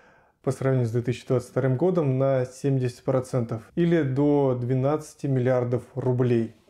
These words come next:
При этом из графика видно, что никакая пандемия, никакой кризис на динамику увеличения доходов никаким образом не влияет, что, естественно, сигнализирует о том, что стабильность использования пиратского контента в нашей стране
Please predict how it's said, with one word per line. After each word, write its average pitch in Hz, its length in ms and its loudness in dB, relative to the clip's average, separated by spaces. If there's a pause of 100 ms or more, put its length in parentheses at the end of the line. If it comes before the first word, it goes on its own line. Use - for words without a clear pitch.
(160)
При 160 140 2
этом 156 260 0
из 135 100 0
графика 151 400 0
видно, 170 500 2
что 135 880 0 (380)
никакая 139 400 0
пандемия, 147 560 0
никакой 131 340 0
кризис 135 640 -2
на 123 440 -2
динамику 120 760 -2 (560)
увеличения 123 580 -2
доходов 117 440 -2 (320)
никаким 123 360 -6
образом 123 400 -2
не 147 100 -2
влияет, 196 520 0 (160)
что, 131 400 0
естественно, 127 760 -4
сигнализирует 127 720 -2
о 135 60 0
том, 185 240 0
что 131 340 -2
стабильность 131 960 -4 (380)
использования 120 720 -4
пиратского 123 420 -4
контента 170 460 -2
в 156 40 0
нашей 147 260 -4
стране 135 500 -2